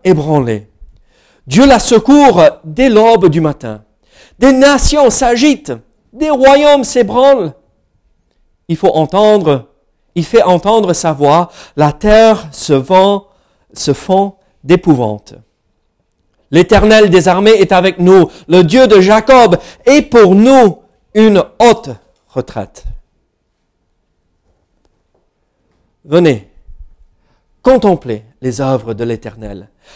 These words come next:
les ravages qu'il a opérés sur la terre. C'est lui qui a fait cesser les combats jusqu'au bout de la terre. Il a brisé l'arc, il a rompu la lance,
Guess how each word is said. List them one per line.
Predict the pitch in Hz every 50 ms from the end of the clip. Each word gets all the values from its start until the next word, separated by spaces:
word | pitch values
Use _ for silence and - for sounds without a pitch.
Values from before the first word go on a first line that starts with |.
| _ -
les | 170
ravages | 175 - - - 254 254 269 269 254 240 202 - -
qu'il | - 214 202
a | 196 - -
opérés | - 226 226 - 202 175 170 202 202 165 - - _
sur | - - - 214 185
la | 180 160
terre. | 156 - 175 165 165 147 135 127 113 - - - _
C'est | - - - 262
lui | 247 240 269 302 330 330 311 -
qui | - 254 240
a | 214 208
fait | - - - 277 277 226 - -
cesser | - - - 247 226 214 - 254 226 190 - - -
les | - 185 185
combats | 196 196 175 180 170 165 151 147
jusqu'au | 139 202 226 214 - 202 170
bout | 156 196 254 233 196
de | 147 180
la | 175 165 160
terre. | - 185 175 175 170 165 139 - - - - -
Il | 247 247
a | 226
brisé | 208 196 226 285 294 285 226 277 269
l'arc, | 247 233 247 254 202 160 - - 165 - - - - -
il | - 220 226 226
a | 208 202
rompu | - - 285 285 - - 285 285 254 202
la | 170 190 190
lance, | 202 220 226 214 185 - -